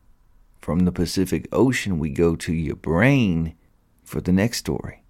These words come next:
Not my brain, but somebody's brain. Elon Musk's Neuralink implants brain chip in first human.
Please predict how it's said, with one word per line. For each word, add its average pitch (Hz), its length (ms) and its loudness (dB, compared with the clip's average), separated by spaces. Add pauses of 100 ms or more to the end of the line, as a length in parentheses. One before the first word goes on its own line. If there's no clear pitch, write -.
(460)
Not 87 240 -2
my 87 220 2
brain, 87 480 -4 (1200)
but 147 160 2
somebody's 113 560 0
brain. 64 320 -8 (720)
Elon 110 400 6
Musk's 101 420 2
Neuralink 95 720 2
implants 92 600 0
brain 135 480 0
chip 67 400 -2 (960)
in 92 160 2
first 69 360 -4
human. 95 420 0